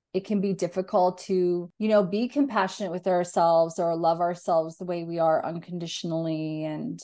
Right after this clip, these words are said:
you know, I know for me, I've been reprogramming my mind for over twenty years. I use my affirmations, things like that. And I work at it. I feel, you know, to be compassionate with,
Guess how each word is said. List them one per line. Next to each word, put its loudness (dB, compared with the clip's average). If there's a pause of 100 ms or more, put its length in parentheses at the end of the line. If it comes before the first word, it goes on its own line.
you -4
know, 2
I 6
know 6
for -2
me, 0
I've 2
been -4
reprogramming 0
my 0
mind 0
for -2
over -2
twenty -4
years. -2
I 0
use -6
my -4
affirmations, -2
things -6
like -4
that. 0
And -4
I 0
work 0
at 0
it. -6
I -4
feel, -4 (100)
you -6
know, -6
to -10
be -2
compassionate -4
with, -6